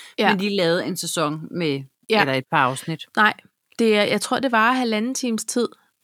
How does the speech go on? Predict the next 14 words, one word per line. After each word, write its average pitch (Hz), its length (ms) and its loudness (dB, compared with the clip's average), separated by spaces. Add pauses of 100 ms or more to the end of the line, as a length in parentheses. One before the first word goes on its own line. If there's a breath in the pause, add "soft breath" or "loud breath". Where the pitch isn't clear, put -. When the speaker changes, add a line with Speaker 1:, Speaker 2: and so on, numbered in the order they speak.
(120)
Speaker 1:
og 202 260 -2
det 208 240 2
er... 180 360 2 (1300 loud breath)
Man 196 100 -4
kan - 0 -
godt 226 240 -2
lige 247 140 0
få 240 140 -4
sine 214 340 -2
snøfter 208 400 -4
på, - 280 -8 (220 soft breath)
fordi - 400 -6 (320)
Speaker 2:
Kan 113 180 -12
man? 262 140 -4